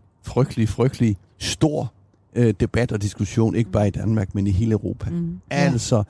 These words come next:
Speaker 2: Ja.
Speaker 1: frygten for de fremmede.
Speaker 2: Ja.
Speaker 1: Vi vil ikke have de fremmede ind.
Speaker 2: Ja.
Speaker 1: Nogen vil lukke grænserne.
Speaker 2: Mm.
Speaker 1: Og der er godt nok mange af dem. Vi har et regeringsparti, som nogen siger, øh, ligger tæt på Dansk Folkeparti i det spørgsmål. Men,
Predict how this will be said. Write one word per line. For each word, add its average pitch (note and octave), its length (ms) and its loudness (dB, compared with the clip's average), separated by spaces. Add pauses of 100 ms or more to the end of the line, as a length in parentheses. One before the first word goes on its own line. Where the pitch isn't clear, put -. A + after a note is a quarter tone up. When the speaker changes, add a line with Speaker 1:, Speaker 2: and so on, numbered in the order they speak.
(160)
Speaker 2:
Ja. F3 100 -2
Speaker 1:
frygten A#2 580 0
for A2+ 160 0
de E3 140 4
fremmede. F#3 600 2
Speaker 2:
Ja. F3 140 0 (160)
Speaker 1:
Vi C3 140 0
vil C#3 180 4
ikke D3 120 4
have D#3+ 60 4
de D3+ 80 2
fremmede C#3 360 4
ind. C#3+ 120 2 (300)
Speaker 2:
Ja. G3+ 40 -8 (180)
Speaker 1:
Nogen C3+ 340 4
vil B2+ 100 2
lukke C3+ 220 2
grænserne. A#2 480 2
Speaker 2:
Mm. F2+ 80 -2 (380)
Speaker 1:
Og A2 140 0
der G#2+ 60 2
er G#2+ 180 -2 (320)
godt - 280 -4
nok B2 200 4
mange B2 380 4
af A#2+ 120 2
dem. A2 200 2
Vi G2+ 60 0
har B2 180 4
et B2 120 -4
regeringsparti, C#3 960 2
som A#2 360 0 (380)
nogen C3+ 320 4
siger, C3+ 420 4 (380)
øh, A#2 220 6
ligger B2 220 2
tæt B2 220 0
på - 100 -2
Dansk A#2 280 0
Folkeparti D3+ 640 2
i - 20 4
det A2 180 2
spørgsmål. A2+ 580 2 (300)
Men, B2+ 300 2